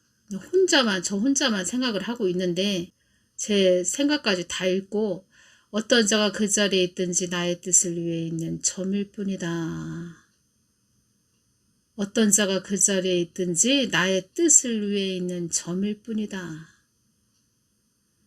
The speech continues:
강팍한 자, 거만한 자, 아주 교만한 자, 패역한 자, 그런 자로 그 점이 가는지, 국민을 위해서,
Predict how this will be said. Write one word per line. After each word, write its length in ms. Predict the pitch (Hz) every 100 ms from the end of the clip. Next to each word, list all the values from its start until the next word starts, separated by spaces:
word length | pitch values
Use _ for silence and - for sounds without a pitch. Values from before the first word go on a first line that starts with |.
| _
강팍한 840 | - 220 226 - 262 - - 233 196
자, 280 | 180 160
거만한 680 | - 214 208 214 202 185 170
자, 300 | 170 165 151 165 - _ _ _ _
아주 200 | 185 175
교만한 640 | - 214 214 233 226 214 196
자, 460 | 208 185 147 - _ _ _
패역한 600 | - 311 285 - 233 196
자, 400 | 220 190 147 _ _ _ _ _ _ _ _ _ _ _ _ _ _ _ _ _ _ _ _ _ _ _ _
그런 380 | - 247 240 220
자로 320 | 214 196 185
그 180 | 180 196
점이 880 | 185 208 185 175 170 165 165 170 190 _ _ _ -
가는지, 840 | - 175 175 170 - 160 175 _ _ _ _ _ _ _ _
국민을 680 | - 233 220 208 202 185 180
위해서, 520 | 180 175 - 180 165